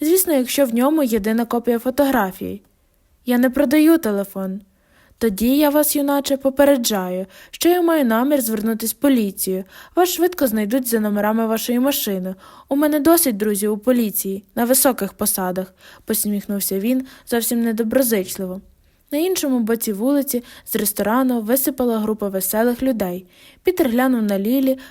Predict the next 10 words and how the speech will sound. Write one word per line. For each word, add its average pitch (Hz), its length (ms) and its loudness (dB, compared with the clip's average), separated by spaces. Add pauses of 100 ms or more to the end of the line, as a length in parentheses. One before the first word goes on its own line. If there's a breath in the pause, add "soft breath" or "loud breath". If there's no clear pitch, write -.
(100)
потім 208 340 -2
знову 233 340 0
на 220 120 0
містера 214 480 -2
Гарсайда, 196 580 -4 (260 loud breath)
який 214 220 -4
підвів 214 440 -4
голову. 185 460 -2 (560)
«П'ять 277 320 2
штук». - 420 -2